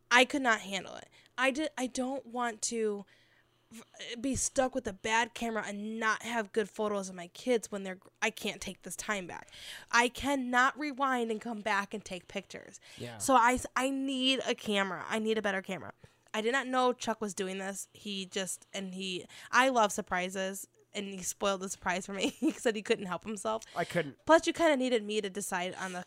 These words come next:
Speaker 1: color of the phone or whatever.
Speaker 2: Yeah, yeah.
Speaker 1: But, um, he, uh, said, "I'm buying you a phone for your birthday,"
Speaker 2: Mm-hmm.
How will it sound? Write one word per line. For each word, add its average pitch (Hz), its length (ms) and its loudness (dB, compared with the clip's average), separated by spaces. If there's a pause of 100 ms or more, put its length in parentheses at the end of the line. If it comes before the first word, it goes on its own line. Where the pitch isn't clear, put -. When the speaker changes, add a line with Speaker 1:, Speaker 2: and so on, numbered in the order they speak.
Speaker 1:
color 180 280 -6
of 180 80 -6
the 180 60 -8
phone 170 300 -10
or 170 60 -8
whatever. 170 400 -6
Speaker 2:
Yeah, 202 140 6
yeah. 143 220 -2 (120)
Speaker 1:
But, 247 120 8
um, 220 340 8 (720)
he, 247 300 6
uh, 214 260 6
said, 214 200 -2
"I'm 214 80 -2
buying 202 240 2
you 196 100 -2
a 208 60 -4
phone 175 240 -2
for 170 80 -2
your 156 100 -6
birthday," 165 480 -8
Speaker 2:
Mm-hmm. 135 260 -8